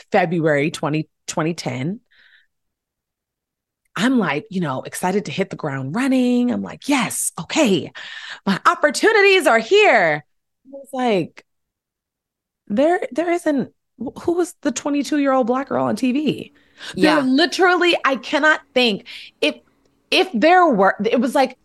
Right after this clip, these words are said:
Speaker 1: three, and I can't even
Speaker 2: Yeah.
Speaker 1: tell you, I should be able to tell you who they were right now.
Speaker 2: <laughs>
Speaker 1: There was
Speaker 2: Right.
Speaker 1: no, there was, there was no Black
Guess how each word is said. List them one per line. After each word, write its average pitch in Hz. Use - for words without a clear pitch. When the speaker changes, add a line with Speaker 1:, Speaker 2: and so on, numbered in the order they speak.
Speaker 1:
three, 208
and 226
I 220
can't 302
even 302
Speaker 2:
Yeah. 175
Speaker 1:
tell 254
you, 226
I 254
should 294
be 320
able 262
to -
tell 214
you 196
who 190
they 180
were 202
right 165
now. -
Speaker 2:
<laughs> -
Speaker 1:
There 311
was 294
Speaker 2:
Right. -
Speaker 1:
no, 285
there 269
was, 240
there 254
was 226
no 247
Black 196